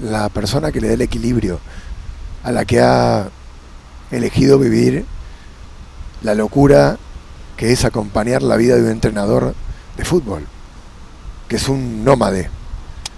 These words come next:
un tipo que va de un sitio a otro, que está, que, del cual no depende su destino, que un día para el otro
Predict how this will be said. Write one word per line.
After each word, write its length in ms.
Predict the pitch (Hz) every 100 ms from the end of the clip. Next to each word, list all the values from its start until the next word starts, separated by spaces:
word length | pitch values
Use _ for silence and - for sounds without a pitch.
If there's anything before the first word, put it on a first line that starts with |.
| - - -
un 60 | -
tipo 280 | - - 123
que 100 | 117
va 160 | 123
de 100 | 123
un 100 | 113
sitio 360 | 104 127 - 107
a 20 |
otro, 420 | 117 139 143 143 - - - - - - - - - - - - -
que 100 | 117
está, 640 | - 123 123 117 104 92 82 - - - - - - - - - - - - - - - - - - - - - - - - - - -
que, 120 | 135 - - -
del 160 | 123 -
cual 160 | 135
no 80 | 117
depende 340 | 113 123 120
su 140 | 101 107
destino, 400 | 104 156 147 117
que 60 |
un 80 | 101
día 120 | 107
para 200 | 107 113
el 60 | 110
otro 340 | 120 123 104